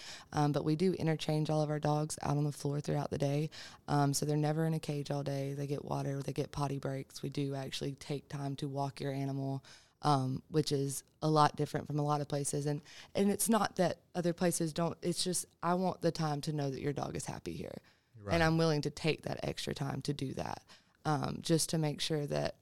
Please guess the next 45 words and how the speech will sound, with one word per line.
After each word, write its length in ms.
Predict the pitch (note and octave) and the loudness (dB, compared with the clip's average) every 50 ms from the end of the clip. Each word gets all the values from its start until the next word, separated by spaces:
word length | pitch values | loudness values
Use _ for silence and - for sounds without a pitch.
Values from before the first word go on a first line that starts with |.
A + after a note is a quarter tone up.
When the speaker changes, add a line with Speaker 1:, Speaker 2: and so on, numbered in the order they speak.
| _ | _
Speaker 1:
I 60 | - D3+ | -4 -2
mean, 340 | D#3 D3+ D3 D3 D3 D3 - _ _ _ _ _ _ _ _ - | 0 0 0 0 -2 -4 -6 _ _ _ _ _ _ _ _ -10
they 60 | - | -6
don't 100 | C4 - | -4 -2
have 100 | - - - | -2 -4 -4
to 60 | - | -4
sit 140 | - - - | -6 -6 -6
in 60 | - | -6
a 40 | - | -6
cage 220 | - - - - | -4 -4 -4 -4
all 100 | G1+ G1+ | -4 -2
day. 140 | G1+ G1+ - | -2 -2 -2
And 140 | - - F3+ | 2 2 4
there's 160 | G3 F#3+ - | 4 4 2
a 40 | F#3+ | 0
couple 200 | - F#3+ F#3 - | 0 0 0 0
other 160 | E3+ E3 E3+ D#3+ | 0 0 0 -2
places 380 | - E3 D#3 D#3 - D#3+ D3+ | 0 -2 -2 0 -2 -2 -2
that 160 | - D#3 - | -2 -2 -2
do 160 | - D#3 D3+ D3 | -2 -2 -2 -2
free 300 | - - - D3+ D3+ D#3 | -4 -6 -4 -4 -4 -4
kenneling, 540 | D3 - - D#3 D#3 D#3+ D#3+ E3 F3 F3+ E3+ - - - - _ _ _ - | -2 -2 -2 -2 -2 0 -2 -2 -2 -2 -4 -6 -12 -20 -20 _ _ _ -2
um, 260 | D#3 D#3 D3+ C#3+ D3 | 0 2 2 2 2
which 140 | D3+ D3 - | 0 0 0
I 80 | D3+ | -2
do 220 | D3 C#3+ D3 C#3+ D3 | -2 0 -2 -2 -2
believe 340 | D3+ D#3 D3+ D#3 D#3+ D#3 D#3 | -2 -2 -2 -2 -2 -2 -2
in 300 | D#3+ D#3 D#3+ D#3+ D#3 D3 | 0 0 0 0 0 0
with 140 | D3 D3 | -2 -2
certain 280 | - - D#3 D3+ - - | -2 -2 -2 -4 -2 -2
animals. 420 | - C#3+ D3 D3+ D3+ D3+ D3+ D3 - | -2 -2 0 0 0 0 -2 -2 -2
I 60 | - | -4
do 220 | D3+ - D3+ D3 | -4 -4 -4 -4
feel 160 | C#3 - - - | -4 -4 -4 -4
like 140 | - - | -2 -2
they 100 | - D3 | -2 -2
should 160 | C#3 - - D3 | -2 -2 -2 -2
have 100 | D3 - | -2 -2
the 60 | - | -2
chance 300 | - - D#3 C#3 - - | -2 -2 -2 -4 -4 -4
to 120 | - - - | -6 -4 -2
interact 480 | D3+ C#3+ C#3 C#3 C#3 C3+ - - - | 0 0 0 0 0 -2 -4 -2 -2
and 100 | D3+ D3 | -2 -2
play 420 | - - D3 C#3 C#3 C#3 C3+ D3+ - | 0 -2 -4 -4 -2 -2 -4 -4 -4
in 360 | - - C3+ C3+ C3 C3 C3+ | -4 -2 -2 -2 -2 -2 -4